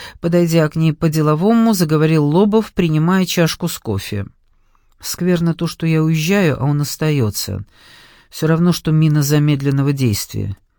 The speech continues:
«Ничего, справимся», — сказала Гронская и пристально на него поглядела. «Ну что, по работе я вроде всё уже тебе сказал».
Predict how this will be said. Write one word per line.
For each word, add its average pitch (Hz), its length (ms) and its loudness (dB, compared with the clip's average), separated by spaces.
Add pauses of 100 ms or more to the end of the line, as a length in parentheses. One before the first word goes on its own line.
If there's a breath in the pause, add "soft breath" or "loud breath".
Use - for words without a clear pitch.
(440)
«Ничего, 170 720 2 (400)
справимся», — 175 1300 2 (260 loud breath)
сказала 160 540 2
Гронская 233 800 2 (280 soft breath)
и 139 120 -2
пристально 208 720 0
на 180 100 2
него 139 280 2
поглядела. 135 800 -2 (1900 loud breath)
«Ну 208 100 2
что, - 300 0
по 175 140 0
работе 190 420 2
я 185 140 4
вроде 185 240 2
всё 196 260 -2
уже 185 160 0
тебе 180 320 0
сказал». 175 720 2